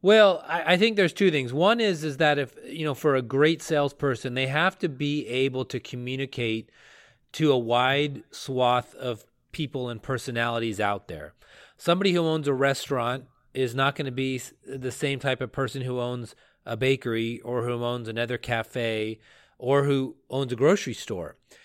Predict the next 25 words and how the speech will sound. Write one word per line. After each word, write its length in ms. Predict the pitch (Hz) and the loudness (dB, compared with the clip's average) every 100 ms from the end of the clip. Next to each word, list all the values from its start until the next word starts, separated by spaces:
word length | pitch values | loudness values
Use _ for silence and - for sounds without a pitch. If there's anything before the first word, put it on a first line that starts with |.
| _ _ _ | _ _ _
So 320 | - 160 151 143 | -4 2 2 2
you're 360 | - 147 147 | -8 -2 -2
gonna 240 | 143 196 202 | 2 0 0
be, 200 | 160 135 | -4 -4
you're 140 | 131 | -2
not 260 | 151 196 190 | 2 2 0
just 180 | 190 - | -8 -6
gonna 160 | 170 | -4
be 160 | 151 143 | -2 -4
dealing 640 | 113 131 151 156 143 127 | -4 -4 -2 -2 -4 -4
with 340 | 120 120 113 - _ _ - | -2 0 -2 -6 _ _ -8
the 340 | 123 123 117 - | -4 -2 -4 -2
personality 720 | 156 147 135 123 131 143 131 | 0 0 -2 -2 -2 0 -4
types 400 | - 127 127 113 | -2 0 0 -2
that 180 | - 110 | -8 -8
you 280 | 113 135 147 | -4 -2 0
like 300 | 131 127 - | 0 0 -6
to 120 | 113 | -10
hang 220 | 117 131 | -6 -8
around 400 | 113 110 139 135 | -6 -4 -2 -4
with. 300 | 95 87 _ | -8 -12 _
You're 260 | 117 127 127 | -6 -4 -2
gonna 240 | 143 139 | -2 -2
have 240 | 139 151 - | -2 -4 -4
to 240 | 127 117 | -8 -8